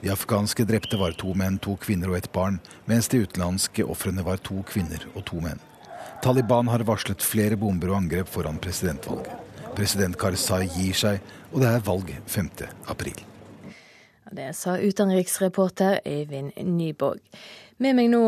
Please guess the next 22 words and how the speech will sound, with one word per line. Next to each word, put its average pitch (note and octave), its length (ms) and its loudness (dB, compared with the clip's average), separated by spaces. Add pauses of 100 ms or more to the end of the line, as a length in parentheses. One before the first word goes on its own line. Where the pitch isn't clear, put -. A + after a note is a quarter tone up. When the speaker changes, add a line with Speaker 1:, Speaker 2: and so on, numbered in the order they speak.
Speaker 2:
er G3+ 160 6
Kjell G#3+ 240 2
Gunnar G3+ 320 4
Eriksen, G3 640 2 (160)
chargé G#3 340 2
d'affaires F#3 460 4
ved F#3 140 4
den G3+ 100 6
norske G3 240 2
ambassaden F3+ 640 2
i D#3+ 480 2
Kabul. D3+ 640 0
Hva C4 400 0
informasjon B3 640 2
har A#3+ 80 2
det C4+ 180 2
fått - 300 0
om F#3+ 320 4
åtaket E3 720 2
på E3 220 2 (260)
Serena D#3 480 -2
Hotel? C#3 320 -4